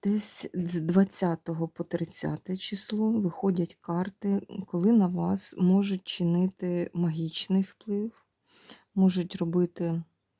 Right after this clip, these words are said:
опої, якісь програми, моро-, мороки ставити, щоб ви виконували чиюсь волю.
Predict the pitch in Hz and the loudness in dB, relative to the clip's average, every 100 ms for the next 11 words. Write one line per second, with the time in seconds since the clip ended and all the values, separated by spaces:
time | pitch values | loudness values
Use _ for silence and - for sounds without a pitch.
0 | _ _ _ _ _ _ _ _ 208 185 | _ _ _ _ _ _ _ _ -2 2
1 | - 202 202 190 175 175 - 175 175 - | 2 2 2 0 -2 -6 -8 -8 -8 -10
2 | - - - 175 156 180 196 196 185 180 | -10 -12 -6 -6 -2 0 4 4 4 0
3 | - 185 185 196 185 - - 196 185 160 | -4 2 4 4 4 0 2 4 4 2
4 | - 160 - - 160 156 170 - 175 175 | -6 -12 -12 -10 -8 -8 -8 -10 -14 -12
5 | 190 - 175 185 190 180 175 - 196 233 | -14 -14 -14 -10 -4 -4 -4 -6 -2 0
6 | 226 214 190 180 - 170 170 185 - 175 | 2 2 2 0 -4 -4 -2 -2 -6 -10
7 | 165 175 165 156 170 | -4 0 0 0 -4